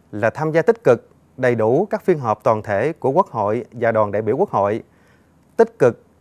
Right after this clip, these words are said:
tham gia vào quá trình đổi mới, nâng cao chất lượng hoạt động của Quốc hội, đồng thời không ngừng rèn luyện, học tập, nâng cao trình độ, năng lực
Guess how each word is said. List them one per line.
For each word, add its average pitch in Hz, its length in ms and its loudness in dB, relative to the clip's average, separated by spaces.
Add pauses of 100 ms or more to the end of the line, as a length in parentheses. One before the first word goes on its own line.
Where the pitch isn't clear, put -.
tham 165 200 -2
gia 165 300 2 (100)
vào 104 180 -2
quá 151 160 0
trình 107 140 -4
đổi 113 160 0
mới, 170 360 -2 (360)
nâng 156 180 -2
cao 156 120 0
chất 233 280 0
lượng 113 240 2
hoạt 113 200 0
động 107 240 -2
của 135 140 -4
Quốc 196 160 -2
hội, 110 360 -2 (540)
đồng 120 160 -2
thời 113 160 0
không 185 220 0
ngừng 131 240 2
rèn 113 200 2
luyện, 110 260 0 (100)
học - 300 -6
tập, 110 160 4 (540)
nâng 165 160 0
cao 160 160 2
trình 117 220 -2
độ, 104 360 2 (260)
năng 151 200 -4
lực 117 220 0